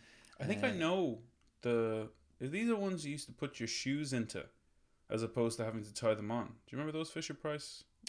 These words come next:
Speaker 2: I
Speaker 1: roller
Speaker 2: think they
Speaker 1: skates?
Speaker 2: might. I'm, I'm not too sure what the actual
Speaker 1: And
Speaker 2: product
Speaker 1: it was
Speaker 2: is.
Speaker 1: like plastic, and you, like, you could extend it,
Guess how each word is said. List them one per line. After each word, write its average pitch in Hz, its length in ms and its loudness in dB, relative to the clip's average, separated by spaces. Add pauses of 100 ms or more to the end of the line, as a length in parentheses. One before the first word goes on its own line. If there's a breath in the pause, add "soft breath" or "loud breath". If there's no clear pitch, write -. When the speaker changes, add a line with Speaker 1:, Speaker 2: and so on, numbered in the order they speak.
Speaker 2:
I 139 60 2
Speaker 1:
roller 139 100 4
Speaker 2:
think 175 140 2
they - 100 4
Speaker 1:
skates? 160 300 4
Speaker 2:
might. 117 60 -2
I'm, 139 120 6
I'm 143 120 6
not 160 200 6
too 170 100 2
sure 151 260 6
what 127 240 4
the 123 140 8
actual 113 560 2
Speaker 1:
And 123 180 0
Speaker 2:
product 123 280 4
Speaker 1:
it 131 60 0
was 110 80 6
Speaker 2:
is. - 20 -
Speaker 1:
like 139 140 8
plastic, 139 580 6
and 117 160 4
you, 117 100 4
like, 120 160 2
you - 60 -16
could 127 140 2
extend 123 540 4
it, 104 200 2